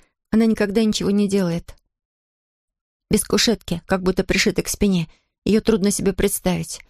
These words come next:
Из-за меня её уже не первый раз вызывают в школу, и после двух временных исключений пришлось-таки перестать игнорировать письма и притворяться заботливой родительницей.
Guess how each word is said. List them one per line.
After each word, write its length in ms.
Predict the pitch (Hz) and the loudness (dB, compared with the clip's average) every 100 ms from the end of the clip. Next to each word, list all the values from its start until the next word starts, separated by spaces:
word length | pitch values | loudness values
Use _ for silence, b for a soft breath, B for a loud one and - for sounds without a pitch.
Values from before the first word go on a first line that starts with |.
| _ _ _ - | _ _ _ -4
Из-за 180 | 196 208 | 0 2
меня 220 | 226 233 | 4 4
её 120 | 233 | 2
уже 180 | 208 208 | 2 0
не 100 | 202 | -2
первый 280 | 208 214 196 | 0 0 0
раз 200 | 214 - | -2 -2
вызывают 380 | 175 170 185 175 | -4 -2 -2 -2
в 20 | |
школу, 360 | - 180 175 170 _ - | -4 -2 -2 -4 _ -8
и 60 | |
после 260 | - 208 214 | -2 0 2
двух 260 | 185 214 - | 2 0 2
временных 420 | 208 202 196 196 | 0 0 -2 -2
исключений 540 | 185 190 185 220 202 | -2 -2 0 2 0
пришлось-таки 600 | 185 190 196 214 - - | 0 0 0 -2 -4 -4
перестать 420 | 180 185 - 190 | -2 0 0 -2
игнорировать 580 | - 170 190 185 170 175 | 0 0 2 2 0 -2
письма 320 | - 214 - | -2 -2 -2
и 40 | 165 | -2
притворяться 580 | - - 185 190 - 160 | -2 0 0 0 -2 -2
заботливой 460 | 185 185 180 180 | 0 0 0 0
родительницей. 760 | 196 180 175 160 - - - | 2 0 -2 -4 -4 -4 -6